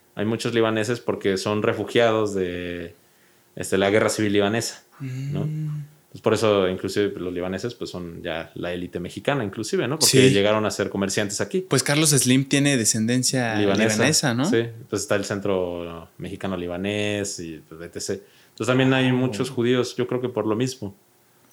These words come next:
Speaker 1: O sea, realmente no, nunca he explorado esa parte de la historia y está bastante
Speaker 2: Pero está
Speaker 1: interesante,
Speaker 2: interesante,
Speaker 1: ¿eh?
Speaker 2: ¿no?
Speaker 1: Sí.
Speaker 2: Debe de haber una razón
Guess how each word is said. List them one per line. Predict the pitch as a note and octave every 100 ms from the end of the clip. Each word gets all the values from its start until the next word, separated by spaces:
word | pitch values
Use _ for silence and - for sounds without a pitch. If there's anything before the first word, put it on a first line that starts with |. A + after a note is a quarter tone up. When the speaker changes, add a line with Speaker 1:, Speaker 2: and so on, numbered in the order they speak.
| -
Speaker 1:
O | -
sea, | A2 A2+ A#2
realmente | A#2+ C#3+ D3+ D3+
no, | D3+ D3 C#3
nunca | C3 D3+ D#3+ E3 D#3+
he | D#3 D#3
explorado | D#3 D#3 C#3+ C3+ C#3+
esa | C#3 C#3+ C3 -
parte | B2+ -
de | C#3+
la | A#2+
historia | F#2+ - A#2+ C#3 D#3+
y |
está | A#2 C#3+
bastante | F3 - G3 D#3
Speaker 2:
Pero | A#2
está | D3
Speaker 1:
interesante, | C#3+ F3 A#2 B2 D#3+ F3
Speaker 2:
interesante, | B2 C3+ C3+
Speaker 1:
¿eh? |
Speaker 2:
¿no? | C#3
Speaker 1:
Sí. |
Speaker 2:
Debe | D#3 G#3+
de | D3
haber | C3+
una | E3+ F3
razón | B2+ - C3+ D#3+ G3